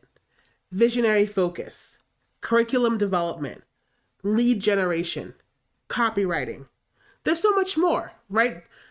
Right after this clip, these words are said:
Uh, automation and tech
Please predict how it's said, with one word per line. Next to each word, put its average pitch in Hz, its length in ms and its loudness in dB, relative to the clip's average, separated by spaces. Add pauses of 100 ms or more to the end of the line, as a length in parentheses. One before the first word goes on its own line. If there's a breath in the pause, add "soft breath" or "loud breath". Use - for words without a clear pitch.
(440 soft breath)
Uh, 226 240 2 (100)
automation 247 1040 2
and 165 360 -2 (380)
tech 262 400 -6